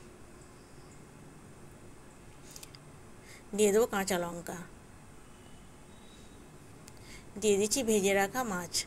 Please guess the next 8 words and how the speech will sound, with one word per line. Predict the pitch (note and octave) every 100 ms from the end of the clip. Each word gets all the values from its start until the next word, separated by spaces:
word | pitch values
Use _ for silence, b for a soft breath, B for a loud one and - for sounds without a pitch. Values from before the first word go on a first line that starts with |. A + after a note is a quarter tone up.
| - - B B - -
তৈরি | G3+ G#3 A3
হয়ে | G#3
গেল | G#3+ D4 F#4+ - -
কাতলা | G3 F#3+ G3+ G3+
মাছের | G3+ G3+ C#4 A3+ F3+
ঝোল। | E3+ E3+ - - B B B - -
আমি | G#3 G3+ G3
গরম | G3+ G#3+